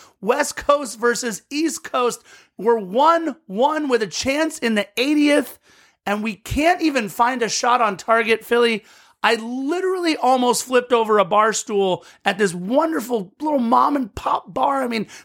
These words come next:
the, literally the owners were there. They were super nice.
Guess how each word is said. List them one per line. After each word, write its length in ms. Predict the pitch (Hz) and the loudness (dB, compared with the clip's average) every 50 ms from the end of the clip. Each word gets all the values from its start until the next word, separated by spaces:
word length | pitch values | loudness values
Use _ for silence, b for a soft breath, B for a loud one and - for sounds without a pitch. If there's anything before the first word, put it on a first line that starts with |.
| B - | B -10
the, 80 | 294 | -4
literally 520 | 254 247 269 302 320 302 294 269 247 226 220 | 0 0 2 2 2 2 2 2 2 2 2
the 80 | - - | 2 2
owners 400 | 208 220 247 269 277 277 262 220 | 2 2 2 2 0 0 -2 -4
were 160 | 240 269 262 208 | -8 -10 -6 -2
there. 260 | 214 247 247 247 247 | 2 2 2 2 2
They 100 | 226 214 | 2 2
were 120 | 196 190 | 2 2
super 420 | - - - 294 294 294 285 262 226 | 0 0 0 0 0 0 -2 -2 0
nice. 320 | 226 226 226 220 - | 2 2 2 0 -2